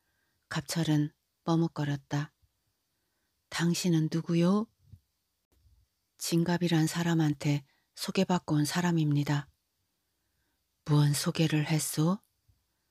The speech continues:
"이 집 소개를 했습니다." "이 집을 샀소?" "아니요. 임시로 빌렸습니다. 올 겨울만 좀 나려고요."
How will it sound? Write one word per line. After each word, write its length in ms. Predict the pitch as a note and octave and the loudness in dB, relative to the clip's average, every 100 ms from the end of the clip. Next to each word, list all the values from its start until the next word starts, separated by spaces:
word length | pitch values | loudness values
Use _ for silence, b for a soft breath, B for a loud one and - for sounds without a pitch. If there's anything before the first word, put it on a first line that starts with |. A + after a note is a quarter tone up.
| _ _ _ _ _ | _ _ _ _ _
"이 140 | E3 | -2
집 200 | D#3+ C#3+ | -2 -2
소개를 480 | - E3+ E3+ D#3 D3 | -4 -4 -2 0 -2
했습니다." 720 | D3 - E3 D3+ C#3+ D3 C#3+ - _ _ _ _ _ _ _ _ _ _ | -2 -2 0 0 0 -2 -4 -10 _ _ _ _ _ _ _ _ _ _
"이 240 | D3+ C#3+ | 0 0
집을 360 | C#3 D#3 C3+ C#3 | 0 -2 0 0
샀소?" 580 | - - - - D#3+ G3 _ _ _ _ _ _ _ _ _ _ D#3+ | 0 -4 -4 0 0 -2 _ _ _ _ _ _ _ _ _ _ 0
"아니요. 500 | D3+ D3 D#3+ D3 - _ _ _ - | 2 4 4 0 -6 _ _ _ 0
임시로 440 | E3+ F3+ - D3+ | 2 2 0 -4
빌렸습니다. 880 | C#3 D#3 D#3+ E3 D3 C#3 C#3 C#3 C#3 _ _ _ _ _ _ | -4 -2 -2 0 0 0 0 -2 -4 _ _ _ _ _ _
올 200 | E3 D#3+ | 0 2
겨울만 560 | D3+ - D#3 D#3+ D3 C#3+ | 2 -2 0 2 2 -2
좀 340 | - C#3+ C#3 D3 | -2 -2 -2 -2
나려고요." 640 | D3 D3+ D3+ C#3 C3+ C#3 | -2 -2 -2 -2 -2 -4